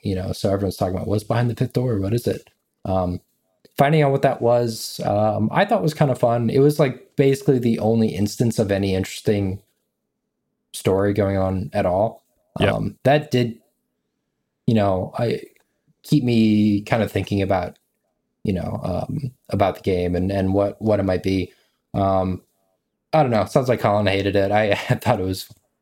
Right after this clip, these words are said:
Speaker 1: um, not gonna say
Speaker 2: It
Speaker 1: too
Speaker 2: w-
Speaker 1: much about,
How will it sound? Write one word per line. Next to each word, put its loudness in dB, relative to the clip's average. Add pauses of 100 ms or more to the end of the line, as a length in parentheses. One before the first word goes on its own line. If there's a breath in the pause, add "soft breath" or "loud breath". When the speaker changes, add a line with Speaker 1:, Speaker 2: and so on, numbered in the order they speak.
(1200)
Speaker 1:
um, -2 (180)
not 4
gonna 0
say 2
Speaker 2:
It 6
Speaker 1:
too 4
Speaker 2:
w- 2
Speaker 1:
much 0
about, 0